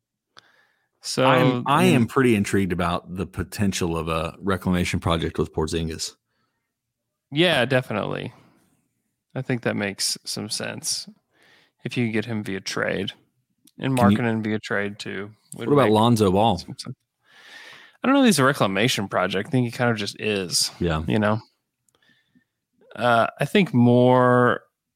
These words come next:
Speaker 1: like, talk about reclamation projects. I mean, uh,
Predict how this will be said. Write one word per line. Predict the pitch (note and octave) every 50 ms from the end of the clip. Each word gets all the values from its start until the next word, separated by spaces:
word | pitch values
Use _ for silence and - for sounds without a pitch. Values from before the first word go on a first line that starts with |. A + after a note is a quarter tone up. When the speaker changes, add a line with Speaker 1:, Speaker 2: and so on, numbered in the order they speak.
| _ _ _ _ _ _ _ _ _ _ _ _ _ _ _ _ _ _ _
Speaker 1:
like, | - B2 A#2+ A#2 A2+ - - - - - _ _
talk | - - A#2 A2+
about | A2+ G#2+ G2 - -
reclamation | - A2+ G#2+ - A2+ A2 A2 G#2+ G#2+ - A#2 -
projects. | - - - - - - - - - - - - - - - - _ _ _ _ _ _ _ _ _ _ _ - - - _ _
I | - B2 A#2+
mean, | A#2+ A2+ A2 G#2
uh, | F2 D2